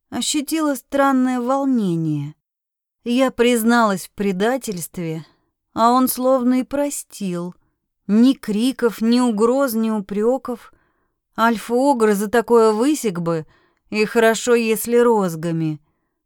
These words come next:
А лорд Дьярви просто запер в комнате, и всё. Не веря себе, я простояла на месте ещё пару минут,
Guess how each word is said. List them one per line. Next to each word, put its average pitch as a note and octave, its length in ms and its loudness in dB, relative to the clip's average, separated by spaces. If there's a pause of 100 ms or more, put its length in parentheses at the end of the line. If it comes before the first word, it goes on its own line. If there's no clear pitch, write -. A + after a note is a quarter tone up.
(180)
А C4+ 160 0
лорд C#4+ 320 2
Дьярви C4 520 0
просто G#3+ 500 -6
запер G#3+ 420 -4
в - 140 -18
комнате, F#3+ 800 -6 (400)
и C4+ 160 -6
всё. A#3 520 -6 (880)
Не A3+ 220 4
веря B3+ 340 0
себе, G#3+ 340 -2
я G#3 140 0
простояла A#3 640 0
на A3 180 0
месте C4+ 420 -2
ещё G3 240 -4
пару G#3+ 300 0
минут, A3+ 460 -2